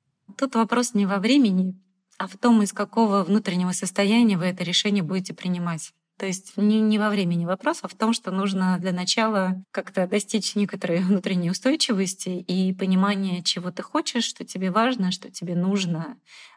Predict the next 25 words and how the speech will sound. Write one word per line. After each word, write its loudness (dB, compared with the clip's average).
насколько -4
ты -4
реагируешь -2
сейчас -6
на -6
происходящее, -4
да, -2
из -4
эмоциональной 2
какой-то -6
своей -4
части, -8
и -6
насколько -4
ты -6
видишь 0
всю -8
картину. -8
Потому -2
что, 0
скажем, -4
прийти -2
домой 2
и -6
обозлиться, -4